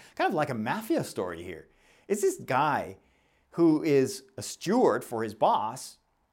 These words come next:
but he, he's a very bad steward. He's just got, you know, he's very bad with money, he's been lazy, and, and so <laughs> once his boss discovers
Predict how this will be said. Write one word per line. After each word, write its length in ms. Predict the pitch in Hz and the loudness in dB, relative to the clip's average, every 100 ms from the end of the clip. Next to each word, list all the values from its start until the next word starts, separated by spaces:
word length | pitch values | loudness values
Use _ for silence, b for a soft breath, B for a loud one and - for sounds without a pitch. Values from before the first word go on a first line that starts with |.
| _ _ _ - - | _ _ _ -20 -8
but 300 | 135 156 131 | 0 2 2
he, 320 | 127 147 143 - | -2 -4 -6 -8
he's 260 | 131 151 | -4 -2
a 100 | 110 | -2
very 500 | 107 117 147 208 160 | -6 -10 -2 0 0
bad 280 | 131 113 117 | 0 -2 -4
steward. 540 | - - 190 139 90 | -8 -6 -4 -4 -6
He's 280 | 95 104 107 - | -6 -8 -10 -16
just 320 | - 135 - - | -10 -10 -10 -6
got, 340 | 117 107 95 - | -4 -4 -8 -14
you 160 | 127 | -12
know, 280 | 98 98 101 | -10 -8 -8
he's 180 | 104 107 | -8 -12
very 340 | 110 160 170 | -8 -2 -2
bad 420 | 117 139 135 135 113 | 0 -2 -2 -4 -6
with 180 | 110 | -10
money, 720 | 135 170 185 180 170 165 156 | -10 -6 -4 -2 -4 -4 -4
he's 160 | 120 110 | -6 -8
been 460 | - 107 104 110 143 | -8 -8 -6 -4 -2
lazy, 640 | 175 156 123 131 131 131 | -2 -2 -2 -4 -4 -6
and, 220 | 110 104 B B B | -8 -10 B B B
and 100 | 127 | -14
so 420 | 131 143 123 117 120 - | -2 2 2 -2 -12 -14
<laughs> 180 | 165 123 | -12 -6
once 360 | 139 170 170 | -4 -2 -4
his 160 | 147 123 | -4 -6
boss 440 | - 185 247 151 | -4 -4 -2 -4
discovers 920 | 117 117 - - 277 302 120 98 - | -6 -10 -8 -2 0 0 -2 -6 -12